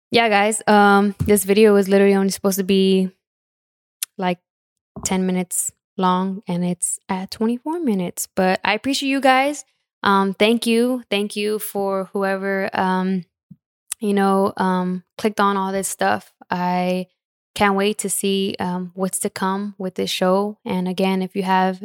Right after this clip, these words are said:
any, um, ideas, you know, hit me up. I'm literally open to whatever. This is gonna be a show where you can come on and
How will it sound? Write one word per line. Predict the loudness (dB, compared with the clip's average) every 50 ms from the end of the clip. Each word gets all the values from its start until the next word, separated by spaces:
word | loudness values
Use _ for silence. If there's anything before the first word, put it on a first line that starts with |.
| -10 _
any, | 0 0 2 2 2 2 2 0 -2 -4 -8 _ _ _ _ _ _ _ _ -8
um, | -6 -4 -4 -4 -4 -6 -8 -10 -6 -4
ideas, | -2 0 2 2 6 6 6 6 6 2 -4 -8 -12 -16 _ _ _ _ _
you | -6 -4 -4
know, | -2 -2
hit | -2 0 2
me | 4 4 6
up. | 6 6 4 2 0 _ -4
I'm | -2 -2 0 -2 -2 -2 -2 -2 0
literally | 2 4 6 6 6 4
open | 4 2 2 4 2 2 2
to | 2 2 4
whatever. | 4 4 4 2 2 2 4 4 4 2
This | 2 0 -2 -2
is | -2 -4 -4
gonna | -4 -4 -4 -4
be | -4 -4 -2 -2 -4 -4 -6 -10 _ _ _ -6
a | -6 -4
show | -2 0 0 2 2 2 0
where | 0 -2 -4
you | -6 -8 -10
can | -10 -12 -12
come | -8 -6 -4 -4 -4
on | -2 -2 -4 -4 -6 -6 -8
and | -8 -8 -8 -8 -10 -14 -16